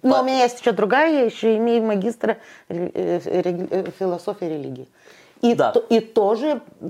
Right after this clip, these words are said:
Speaker 1: потому что, э, потому что из-за своей политэкономии, потому что во всех наших экономических взаимоотношениях вера это очень важная вещь. Мы должны верить, когда мы да-, даём. То есть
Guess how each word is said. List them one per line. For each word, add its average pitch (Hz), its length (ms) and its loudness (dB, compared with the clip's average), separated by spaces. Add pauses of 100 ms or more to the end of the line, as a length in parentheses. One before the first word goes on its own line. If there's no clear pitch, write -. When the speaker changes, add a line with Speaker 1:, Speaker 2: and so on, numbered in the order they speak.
Speaker 1:
потому 202 460 -4
что, 180 400 -4
э, 175 280 -4 (420)
потому 208 280 -2
что 180 320 -2 (140)
из-за 175 240 -2
своей 170 240 -6
политэкономии, 185 720 -2
потому 220 380 -2
что 202 280 -2 (380)
во 190 160 2
всех 302 320 0
наших 220 480 -4
экономических 190 760 -2
взаимоотношениях 202 1120 -2 (300)
вера 220 320 2
это 196 220 -2
очень 175 260 -8
важная 151 440 -8
вещь. 139 260 -12
Мы 185 160 0
должны 165 500 -2 (240)
верить, 240 480 2
когда 165 360 -10
мы 160 160 -8
да-, 151 460 -4
даём. 214 280 0
То 254 80 0
есть - 160 -2